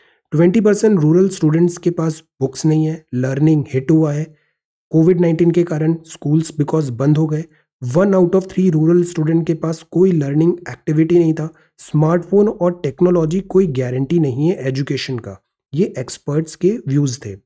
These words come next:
गैप्स आए लर्निंग में, students can still learn during the pandemic अगर टेक्स्ट बुक और रिसोर्सेज उन्हें मिले।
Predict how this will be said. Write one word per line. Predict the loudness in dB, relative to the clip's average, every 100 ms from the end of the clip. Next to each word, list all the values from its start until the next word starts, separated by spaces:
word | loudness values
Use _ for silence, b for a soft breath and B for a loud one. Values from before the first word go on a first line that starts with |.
| _ _ _ _ _ -10
गैप्स | -2 0 0 -4 -4
आए | -2 0
लर्निंग | 0 0 2 2
में, | 2 -4 b b b
students | -6 0 4 4 2
can | 0 0
still | 0 -2 0 0 -2 0
learn | 0 2 0 -6 -2
during | 2 4 4
the | 0 -6
pandemic | -4 -2 0 0 -2 _
अगर | -4 -2 -2 -4 _ _
टेक्स्ट | -6 -6 -12 -12
बुक | -6 0
और | 0 -2
रिसोर्सेज | -6 -6 -4 -2 -2
उन्हें | -2 -2
मिले। | 0 0 0